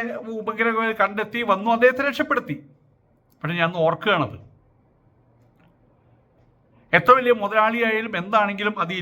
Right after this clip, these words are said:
ലോകത്തിൽ നിന്നിട്ടാണ് മുതലാളിയാവുന്നത്. ആരുടെ മുതലാളി? ഇവരുടെ തൊഴിലാളികളുടെ മുതലാളി. ഒരാൾ പോലും അയാൾക്ക് ആമസോൺ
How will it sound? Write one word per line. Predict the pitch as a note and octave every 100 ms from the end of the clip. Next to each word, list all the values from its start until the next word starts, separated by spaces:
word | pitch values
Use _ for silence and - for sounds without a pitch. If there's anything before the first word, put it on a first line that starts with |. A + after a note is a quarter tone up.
| D#3
ലോകത്തിൽ | E3+ A3 A3 A#3+
നിന്നിട്ടാണ് | G#3+ G3+ G3+ F3
മുതലാളിയാവുന്നത്. | D#3 D3+ D#3+ D#3 A#2+ G2+ F#2 - - _
ആരുടെ | C3+ F#3 G#3+ G#3
മുതലാളി? | G#3+ G#3 G#3 G3+ G3+ _ _
ഇവരുടെ | C#3 D3 D3
തൊഴിലാളികളുടെ | C3+ C#3+ D3 D#3 D3 B2+
മുതലാളി. | A2+ F#2+ F2+ - - _ _ _ _ _ _ _ _ _ _ _ _ _ _ - - F#3
ഒരാൾ | A#3+ C4 C4 C#4+ C4+
പോലും | B3+ B3+
അയാൾക്ക് | B3 B3
ആമസോൺ | A3+ A3 A#3 A#3+ A#3+